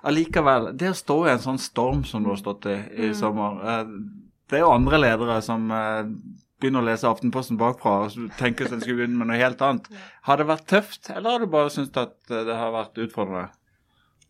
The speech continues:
Speaker 2: Nei, det har vært tøft til tider. Det er ikke til å stikke under en stol. Eh, så,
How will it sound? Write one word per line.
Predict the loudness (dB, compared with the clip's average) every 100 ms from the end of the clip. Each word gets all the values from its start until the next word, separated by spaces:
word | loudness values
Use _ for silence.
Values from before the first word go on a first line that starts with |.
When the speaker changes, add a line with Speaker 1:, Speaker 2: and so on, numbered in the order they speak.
| _ _ _ _ -10
Speaker 2:
Nei, | -6 -6 -2
det | -2 2
har | 0 2
vært | -2 0
tøft | -6 -6 -10
til | -10
tider. | -8 -8 -8 -10
Det | -6 0
er | 0 2 0 -2 -6 -8
ikke | -6
til | -6
å | -6
stikke | -8 -8 -6
under | -6
en | -8
stol. | -8 -10 -12 _ -20 -20 _
Eh, | 2 4 4 2 2 0 -2 -6 -8 -8 -8
så, | -6